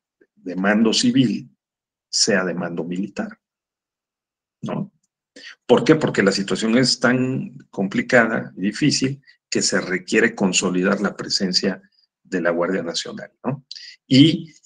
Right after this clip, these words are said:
eh, digamos, la pregunta es, ¿eso es lo que queremos? ¿Quién lo quiere o quién no lo quiere?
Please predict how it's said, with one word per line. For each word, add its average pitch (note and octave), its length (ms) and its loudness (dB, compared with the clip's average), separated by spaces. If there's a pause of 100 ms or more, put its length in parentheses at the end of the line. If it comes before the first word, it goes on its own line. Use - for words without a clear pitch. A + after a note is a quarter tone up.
(200)
eh, - 380 -2
digamos, B2 580 6
la G#2+ 160 -2
pregunta C#3+ 540 0
es, - 520 -2 (260)
¿eso - 260 0
es F#3 60 -4
lo F3+ 60 0
que C#3 140 -6
queremos? - 580 -8 (1700)
¿Quién F3 340 4
lo C#3 140 4
quiere A#2+ 340 2
o G2 120 -2
quién G#2 240 -2
no G#2 100 0
lo F2 140 -6
quiere? - 380 -8